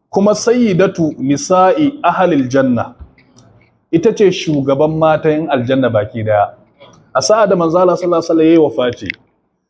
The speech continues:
ranan da annabi zai bar duniya, Nana Fadima ta yi kuka sosai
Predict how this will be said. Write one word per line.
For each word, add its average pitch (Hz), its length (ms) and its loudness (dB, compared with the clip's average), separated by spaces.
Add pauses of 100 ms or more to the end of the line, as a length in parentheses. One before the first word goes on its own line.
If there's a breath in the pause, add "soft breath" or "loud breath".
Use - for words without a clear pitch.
(160)
ranan 180 440 2
da 139 140 0
annabi 147 280 0
zai 139 180 2
bar 120 140 0
duniya, 120 560 0 (1500)
Nana 160 200 2
Fadima 170 380 2
ta 160 140 0
yi 156 60 2
kuka 151 480 0
sosai 151 680 -4